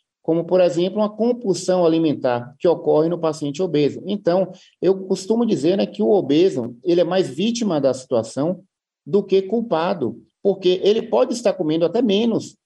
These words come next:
do que o indivíduo magro, mas o metabolismo dele não está queimando gordura,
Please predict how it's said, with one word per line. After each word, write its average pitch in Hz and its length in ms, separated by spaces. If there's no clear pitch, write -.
do 147 120
que 151 80
o 165 40
indivíduo 151 360
magro, 160 420
mas 220 280
o 240 40
metabolismo 180 760
dele 175 260
não 185 220
está 160 240
queimando 139 400
gordura, 143 520